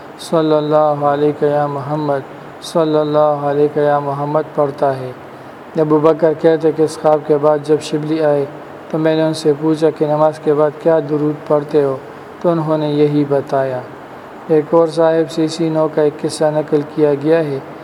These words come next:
ابو القاسم خفاف رحمۃ اللہ علیہ کہتے ہیں کہ ایک مرتبہ حضرت شبلی رحمۃ اللہ علیہ ابو بکر بن مجاہد کی مسجد میں گئے۔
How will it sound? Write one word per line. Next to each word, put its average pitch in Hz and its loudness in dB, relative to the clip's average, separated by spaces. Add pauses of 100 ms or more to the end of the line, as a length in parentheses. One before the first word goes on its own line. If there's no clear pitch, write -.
(280)
ابو 156 0
القاسم 156 2
خفاف 156 2
رحمۃ 147 -2
اللہ 147 2
علیہ 147 2
کہتے 156 2
ہیں 139 -4 (500)
کہ 170 2
ایک 160 4
مرتبہ 160 2
حضرت 151 4
شبلی 156 2
رحمۃ 151 2
اللہ 147 2
علیہ 147 4
ابو 147 0
بکر 156 2
بن 147 2
مجاہد 147 0
کی 147 -4
مسجد 143 0
میں 143 -2
گئے۔ 135 0